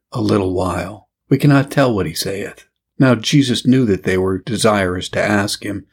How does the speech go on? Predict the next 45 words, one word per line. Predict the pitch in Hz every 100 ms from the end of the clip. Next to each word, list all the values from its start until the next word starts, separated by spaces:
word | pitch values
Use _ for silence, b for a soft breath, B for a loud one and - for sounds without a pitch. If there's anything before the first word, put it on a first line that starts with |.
| _
and | 123 120
said | 139 123
unto | 123 127 98
them, | 95 87 - _ _ _ -
"Do | 143
ye | 127 131 123
inquire | 107 - 110 107 107
amongst | 101 101 101 -
yourselves | 101 - 104 101 -
of | 92
that | 98 92
I | 104
said, | - 104 101 - - _ -
'A |
little | 120 107 104
while, | 92 92 95 92 92 98 117 -
and | 107
yet | 98 101 110
ye |
shall | 101 - 98
not | 92 95
see | - 107
me', | 95 95 - _ _ -
and | -
again | 104 107 104
a | 95
little | 98 92
while, | 90 90 92 92 82 _
and | 110 107
ye |
shall | 98 - 113 113
see | - 123
me? | 117 117 - _ _ _ _ _ _ _
Verily, | - 123 113 110 107
verily, | 101 101 92 90 90
I | 95
say | - 101 98
unto | 98 98 101
you, | 95 95 - _ _
that | 98 127
ye |
shall | 120 - 98
weep | 98 117 143
and | 113 107
lament, | 98 104 98 90 -